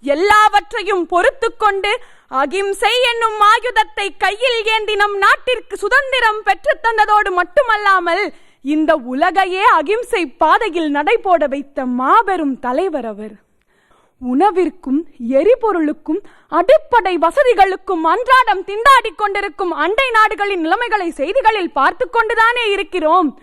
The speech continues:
கொரோனா காலத்திலும் மற்ற நாடுகளிடம் கையேந்தி நிற்காமல் பிற நாடுகளுக்கும் மருத்துவ உதவியினை நாம் செய்து கொடுத்தோம். ஆம் நண்பர்களே, எண்ணி பார்க்க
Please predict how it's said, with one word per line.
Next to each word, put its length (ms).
கொரோனா 460
காலத்திலும் 760
மற்ற 480
நாடுகளிடம் 760
கையேந்தி 560
நிற்காமல் 680
பிற 200
நாடுகளுக்கும் 840
மருத்துவ 440
உதவியினை 480
நாம் 360
செய்து 320
கொடுத்தோம். 580
ஆம் 280
நண்பர்களே, 600
எண்ணி 340
பார்க்க 340